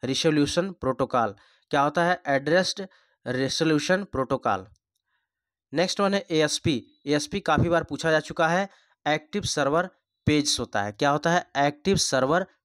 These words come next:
पेज एएसपी का फुल फॉर्म होता है। अगला है एटीएम का फुल फॉर्म क्या होता है? एसिंक्रोनस ट्रांसफर मोड होता है। ठीक है, अगर आपका ऑटोमेटेड टेलर मशीन नहीं दिया है ऑप्शन में,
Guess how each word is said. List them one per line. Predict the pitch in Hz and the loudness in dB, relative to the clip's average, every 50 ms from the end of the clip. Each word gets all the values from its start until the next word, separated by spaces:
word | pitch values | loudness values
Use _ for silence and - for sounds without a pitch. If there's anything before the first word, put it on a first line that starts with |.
| _ _ | _ _
पेज | - 151 160 180 190 185 - - 208 202 196 - - _ _ _ _ _ _ - | 2 2 4 4 2 2 -2 -2 -4 -4 -6 -8 -16 _ _ _ _ _ _ 0
एएसपी | 165 180 190 175 156 143 - - - 170 | 2 2 4 2 2 0 -2 -4 -4 -4
का | 165 - 156 170 196 190 - - | -2 0 0 0 0 -2 -8 -10
फुल | 147 127 | -10 -8
फॉर्म | - - 131 117 110 | -6 -6 -6 -6 -6
होता | 107 104 - 101 | -8 -12 -12 -14
है। | 98 101 - - _ _ _ _ _ _ _ _ _ _ _ _ _ _ _ _ _ _ _ _ _ - | -14 -14 -16 -18 _ _ _ _ _ _ _ _ _ _ _ _ _ _ _ _ _ _ _ _ _ -2
अगला | 165 180 196 | 0 2 2
है | 196 202 208 202 - - | 2 0 0 -2 -6 -6
एटीएम | 165 147 147 147 160 165 185 185 | -6 -6 -6 -4 -6 -6 -6 -6
का | 175 185 | -4 -6
फुल | 170 - 170 151 | -4 -4 -4 -2
फॉर्म | 165 170 170 165 | -2 -2 -2 0
क्या | - 175 | 0 0
होता | 165 170 170 - 170 | 0 2 2 0 2
है? | 175 185 202 208 - _ _ _ _ _ _ _ _ _ _ _ _ _ _ _ _ _ _ _ - | 2 2 0 -2 -4 _ _ _ _ _ _ _ _ _ _ _ _ _ _ _ _ _ _ _ -2
एसिंक्रोनस | 190 196 185 - 170 156 151 143 151 151 147 160 175 196 - - - _ _ - | -2 -2 0 0 -2 -2 -2 0 0 0 2 2 0 0 -2 -6 -10 _ _ -4
ट्रांसफर | 135 135 135 139 139 - 165 185 202 | 0 0 0 0 0 0 0 0 0
मोड | 180 139 135 135 131 123 | -2 -2 -2 0 0 0
होता | 123 120 - 113 101 | -2 -4 -6 -6 -6
है। | 101 95 - _ _ _ | -8 -10 -16 _ _ _
ठीक | - 156 156 190 | -10 -6 -2 0
है, | 185 160 | 0 2
अगर | - - 143 143 175 170 | 2 0 0 2 0 0
आपका | - - 151 156 156 - 180 175 175 175 175 - - _ _ _ _ _ _ - | 2 0 0 0 0 2 2 4 4 2 0 -4 -12 _ _ _ _ _ _ -2
ऑटोमेटेड | 135 135 - 156 147 147 147 175 165 - | 0 0 0 0 0 -2 -2 -4 -4 -2
टेलर | 160 151 156 160 | -2 0 0 0
मशीन | 160 151 156 - - 160 | 0 0 -2 -4 -4 -4
नहीं | 147 131 143 156 | -2 -2 -4 -2
दिया | 151 165 160 156 | 0 0 2 2
है | 160 156 | 4 2
ऑप्शन | 151 147 - - 170 165 | 0 0 -2 -4 -2 0
में, | 170 180 185 | 0 -2 -2